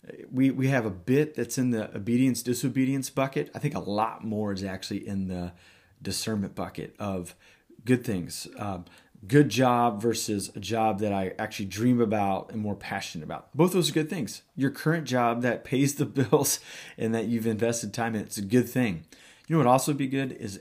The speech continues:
embracing a job that gets the best out of you, right? Because the years are clipping by. And so those are two good things. So you have to choose between those two good things. And how are we gonna go from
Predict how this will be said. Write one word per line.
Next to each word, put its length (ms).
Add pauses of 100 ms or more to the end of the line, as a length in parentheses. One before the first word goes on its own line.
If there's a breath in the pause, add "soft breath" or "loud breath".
embracing 540
a 40
job 440
that 320
gets 220
the 80
best 600
out 140
of 100
you, 160
right? 260
Because 280
the 80
years 420
are 100
clipping 420
by. 380
And 140
so 140
those 160
are 80
two 200
good 140
things. 200
So 80
you 60
have 120
to 60 (240 loud breath)
choose 280
between 300
those 180
two 160
good 140
things. 180
And 120
how 120
are 120
we 100
gonna 160
go 160
from 360